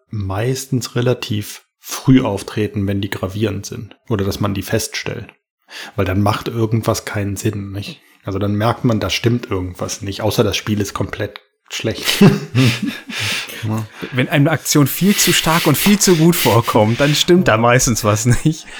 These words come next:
Speaker 1: Das heißt, das ist dann meistens am Spielanfang gewesen, dann haben wir einfach gesagt, okay, wir brechen jetzt ab und fangen sofort neu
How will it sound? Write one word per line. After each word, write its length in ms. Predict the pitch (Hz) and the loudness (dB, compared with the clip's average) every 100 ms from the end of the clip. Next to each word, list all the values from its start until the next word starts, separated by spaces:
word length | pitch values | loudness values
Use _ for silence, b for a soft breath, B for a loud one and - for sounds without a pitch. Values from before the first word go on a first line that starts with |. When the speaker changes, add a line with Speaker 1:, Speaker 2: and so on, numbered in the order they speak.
| B B B B B B | B B B B B B
Speaker 1:
Das 160 | 101 - | 0 4
heißt, 220 | 117 - | 4 4
das 100 | 104 | 0
ist 80 | - | 2
dann 100 | 120 | 4
meistens 380 | 107 113 135 127 | 6 4 4 2
am 100 | 113 | 0
Spielanfang 680 | - - 117 110 120 139 131 | -2 0 0 0 0 2 2
gewesen, 340 | 117 117 113 | 2 0 0
dann 120 | 113 104 | 0 0
haben 60 | |
wir 60 | 113 | 0
einfach 220 | 107 110 | 0 -2
gesagt, 280 | 110 113 - | -2 -2 -4
okay, 200 | 110 117 | -4 -4
wir 80 | 104 | -2
brechen 320 | 110 107 113 | -2 -2 -4
jetzt 140 | 101 123 | -4 -6
ab 160 | 127 | -4
und 160 | 117 104 | -4 -6
fangen 500 | - - - 107 101 | -12 -16 -6 -4 -2
sofort 380 | 95 - 104 98 | -4 -6 -6 -6
neu 220 | 95 | -8